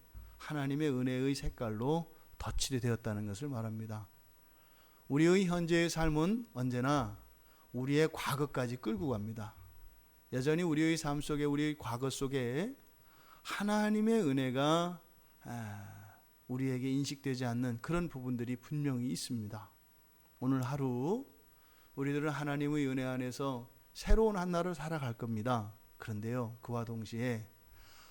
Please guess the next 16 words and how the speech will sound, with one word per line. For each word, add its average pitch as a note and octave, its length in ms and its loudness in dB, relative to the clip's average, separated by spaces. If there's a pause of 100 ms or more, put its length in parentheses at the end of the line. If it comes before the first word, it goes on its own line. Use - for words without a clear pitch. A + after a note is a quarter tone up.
하나님 F#3 680 0
없이 C#3+ 420 -6
살았던 D#3 840 -2
지난 D3 540 -2
우리의 B2+ 380 -2
과거를 A2+ 560 -6
또 G3 80 -4
함께 G#3 400 -6
살아갈 D3+ 360 -6
겁니다. A2 540 -6 (680)
그리고요, C3 520 2 (540)
또 F3+ 340 0 (200)
하나님과 A3 600 0
함께 G3+ 420 -4
살게 D3+ 360 -2
될 D3+ 320 0